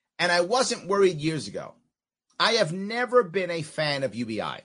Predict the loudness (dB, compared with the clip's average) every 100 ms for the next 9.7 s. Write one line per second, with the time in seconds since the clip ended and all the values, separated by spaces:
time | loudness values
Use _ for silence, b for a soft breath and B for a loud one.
0 | _ _ _ -4 0 0 0 -2 -4 -6
1 | -16 _ _ _ -12 -6 -4 -2 -4 -4
2 | -4 -4 -6 -4 -4 -4 -6 -8 -8 -8
3 | -4 -6 -6 -12 -16 -16 -20 _ _ _
4 | _ _ _ _ _ -6 0 2 2 2
5 | 2 2 2 2 2 0 _ _ _ _
6 | _ -6 -4 -2 2 2 0 0 0 -2
7 | -6 -14 _ _ _ _ -8 -4 -2 0
8 | 0 0 -4 -4 -2 -2 -2 -6 -6 -6
9 | -6 -10 -8 -4 -2 -4 -6